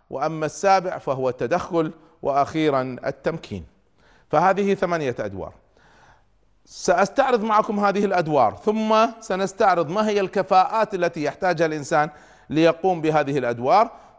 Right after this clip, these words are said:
وبناءً عليها نحدد ما هو التدريب الذي يحتاجه الإنسان ليصبح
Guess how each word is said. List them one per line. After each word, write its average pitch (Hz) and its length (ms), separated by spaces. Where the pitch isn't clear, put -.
وبناءً 127 460
عليها 135 340
نحدد 160 440
ما 143 100
هو 143 180
التدريب 165 540
الذي 117 280
يحتاجه 104 500
الإنسان 101 520
ليصبح 117 640